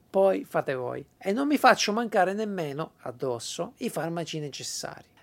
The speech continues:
Parlo di quei farmaci che magari devo usare per delle condizioni critiche, come farmaci per un'eventuale allergia,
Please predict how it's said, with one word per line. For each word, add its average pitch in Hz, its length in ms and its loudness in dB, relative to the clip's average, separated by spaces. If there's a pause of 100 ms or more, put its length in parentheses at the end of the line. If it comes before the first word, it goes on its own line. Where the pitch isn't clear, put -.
(140)
Parlo 254 320 12
di 214 120 2
quei 262 160 2
farmaci 262 500 4
che 180 140 -2
magari 170 500 6
devo 185 300 0
usare 170 500 -2
per 170 360 0
delle 175 280 -2
condizioni 180 640 -6
critiche, 147 640 -6 (240)
come 147 300 0
farmaci 147 520 -2
per 139 220 -2
un'eventuale 135 600 -4
allergia, 214 800 4